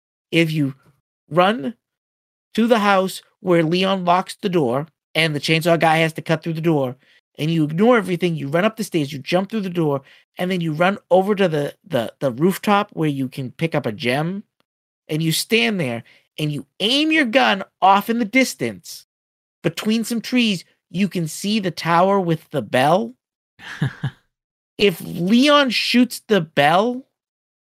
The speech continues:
Speaker 1: it rings and all the fight stops.
Speaker 2: Huh. I did not know that. That's really cool.
Speaker 1: And you don't ever have to fight any of them.
Speaker 2: Well, that's really neat. I mean, um, I found that, like, for me,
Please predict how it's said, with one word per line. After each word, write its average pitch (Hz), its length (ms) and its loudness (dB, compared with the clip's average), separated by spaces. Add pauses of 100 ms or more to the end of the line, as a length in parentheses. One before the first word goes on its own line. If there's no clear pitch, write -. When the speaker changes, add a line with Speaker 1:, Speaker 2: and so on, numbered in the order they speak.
(220)
Speaker 1:
it 220 220 2
rings 226 420 0
and 196 180 2
all 190 220 4
the 196 80 -2
fight 170 300 0
stops. - 580 -8 (400)
Speaker 2:
Huh. 160 320 -4 (260)
I 117 100 -2
did 101 140 -4
not 107 160 0
know 156 180 -2
that. - 280 -8 (340)
That's - 200 -8
really 98 160 -2
cool. 185 400 -6 (520)
Speaker 1:
And 214 140 2
you 202 140 2
don't 202 280 0 (120)
ever 208 280 2
have 202 300 2
to 180 80 -10
fight 190 300 0
any 165 220 0
of 107 100 -4
them. - 180 -16 (220)
Speaker 2:
Well, 156 200 0
that's 170 240 2
really 160 160 4
neat. 151 300 2
I 143 120 2
mean, 160 260 4 (420)
um, 131 440 0 (760)
I 147 100 0
found 202 420 2
that, 143 380 0
like, 123 200 0
for - 200 -4
me, 127 540 0